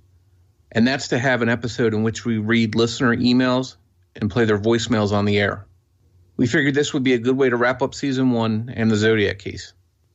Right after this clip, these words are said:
We wanna make sure that you have our contact information for the show.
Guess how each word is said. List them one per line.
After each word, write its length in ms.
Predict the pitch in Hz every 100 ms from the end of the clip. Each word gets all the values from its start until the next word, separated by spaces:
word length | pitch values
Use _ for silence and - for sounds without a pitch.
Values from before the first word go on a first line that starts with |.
| _
We 80 | 120
wanna 180 | 139 151
make 160 | 156
sure 200 | - 156
that 160 | 135 -
you 200 | 127 131
have 220 | 131 113
our 80 | 107
contact 540 | - 135 131 131 117
information 520 | 123 113 120 117 120
for 160 | 113 120
the 80 | 104
show. 380 | - 120 98